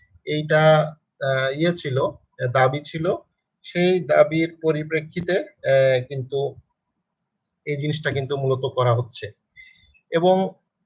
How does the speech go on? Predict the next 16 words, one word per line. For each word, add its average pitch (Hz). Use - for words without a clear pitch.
সব 190
মিলায় 202
সচিবালয়ে 185
নন 165
ক্যাডার 175
কর্মকর্তা 160
কর্মচারী 156
আছে 156
প্রায় 147
তেরো 143
হাজারের 151
মতো। 151
যদি 143
অভিন্ন 151
একীভূত 151
নিয়োগ 147